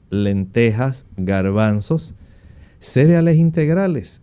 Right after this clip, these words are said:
y oleaginosas, semillas que proveen grasa y proteína. El coco, el ajonjolí, puede util-, utilizar el maní. También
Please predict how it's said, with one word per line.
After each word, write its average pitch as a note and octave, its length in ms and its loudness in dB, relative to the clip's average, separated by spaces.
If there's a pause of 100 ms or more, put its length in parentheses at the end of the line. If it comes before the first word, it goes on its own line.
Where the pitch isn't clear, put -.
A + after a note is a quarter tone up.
y D#3 360 2
oleaginosas, A#2+ 1080 0
semillas A#2+ 720 -2
que C#3 240 -2
proveen B2+ 680 -2
grasa A#2 840 -4 (320)
y E3+ 320 -4 (280)
proteína. C3 680 -2 (580)
El F#2+ 240 -6
coco, B2+ 560 0
el A2+ 140 2
ajonjolí, C#3 640 0 (880)
puede C#3 240 4
util-, C3 380 0
utilizar A2+ 500 0
el A#2+ 140 2
maní. A2 380 0 (920)
También D3 640 2